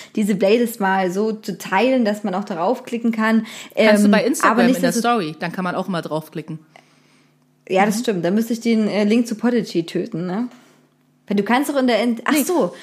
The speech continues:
Speaker 1: du meinst in der
Speaker 2: Genau.
Speaker 1: Instagram
Speaker 2: Wenn du,
Speaker 1: Story
Speaker 2: genau,
Speaker 1: kann
Speaker 2: wenn
Speaker 1: ich's
Speaker 2: du in der
Speaker 1: machen.
Speaker 2: Instagram Story, äh, die Playlist postest, dann kann man oben quasi, äh, draufdrücken, dann kommt man direkt zu der Playlist in Spotify.
Speaker 1: Okay. Ähm,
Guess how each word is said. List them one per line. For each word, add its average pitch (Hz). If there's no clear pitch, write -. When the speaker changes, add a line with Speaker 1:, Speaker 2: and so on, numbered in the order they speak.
Speaker 1:
du 202
meinst 226
in 233
der 214
Speaker 2:
Genau. 254
Speaker 1:
Instagram 262
Speaker 2:
Wenn 226
du, 262
Speaker 1:
Story 277
Speaker 2:
genau, 262
Speaker 1:
kann 214
Speaker 2:
wenn 220
Speaker 1:
ich's 233
Speaker 2:
du 233
in 233
der 233
Speaker 1:
machen. -
Speaker 2:
Instagram 277
Story, 262
äh, 233
die 226
Playlist 226
postest, 220
dann 196
kann 220
man 214
oben 233
quasi, 180
äh, 185
draufdrücken, 180
dann 170
kommt 180
man 185
direkt 180
zu 190
der 165
Playlist 165
in 165
Spotify. 175
Speaker 1:
Okay. 208
Ähm, 196